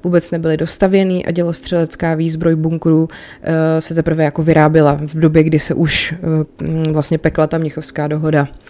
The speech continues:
No, takže jakoby my jsme na tom fakt nebyli dobře a nebyli jsme vůbec připravení na to, aby jsme teoreticky jako sami prostě proti tomu Německu bojovali. No a teď je tady ta důležitá věc.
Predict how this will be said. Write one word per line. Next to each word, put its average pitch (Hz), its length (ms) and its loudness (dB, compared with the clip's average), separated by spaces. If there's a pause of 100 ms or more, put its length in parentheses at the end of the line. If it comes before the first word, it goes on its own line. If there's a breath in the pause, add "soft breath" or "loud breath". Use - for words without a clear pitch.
(520 loud breath)
No, 151 160 -2
takže 185 260 4
jakoby 214 320 4
my 208 100 4
jsme 208 200 0
na 196 60 2
tom 202 160 -4
fakt - 340 -6
nebyli 175 260 2
dobře 151 480 -2
a - 60 -2
nebyli 170 280 0
jsme - 180 -6
vůbec 180 340 -2
připravení 165 500 -4
na 160 120 -4
to, - 160 -4
aby 160 180 -4
jsme 160 360 -2 (100)
teoreticky 165 640 0
jako 156 260 0
sami 160 360 -2
prostě - 320 -8
proti 160 280 -4
tomu 160 180 -2
Německu 156 420 -2
bojovali. 143 440 -2 (560 loud breath)
No 160 240 -2
a 156 40 -10
teď 202 200 0
je 240 80 4
tady 208 200 2
ta 202 120 0
důležitá 165 560 0
věc. - 340 -10